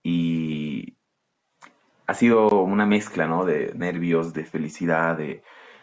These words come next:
de un, hasta un poco agobiado me sentía, pero,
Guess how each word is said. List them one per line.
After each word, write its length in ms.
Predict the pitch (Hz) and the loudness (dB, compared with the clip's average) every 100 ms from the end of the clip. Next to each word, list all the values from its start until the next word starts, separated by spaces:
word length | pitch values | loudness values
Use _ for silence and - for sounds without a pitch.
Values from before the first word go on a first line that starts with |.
| _ - | _ -12
de 520 | 92 92 90 85 82 | -2 0 0 0 0
un, 320 | 80 71 - _ - | -2 -4 -8 _ -14
hasta 220 | - 92 | -4 -4
un 160 | 90 | -2
poco 240 | 95 90 92 | -2 0 0
agobiado 640 | 87 85 90 92 92 92 | 0 -2 0 0 2 0
me 120 | 87 | -2
sentía, 500 | 87 85 85 101 95 | -4 -6 -2 0 0
pero, 360 | 87 76 71 | 0 0 -2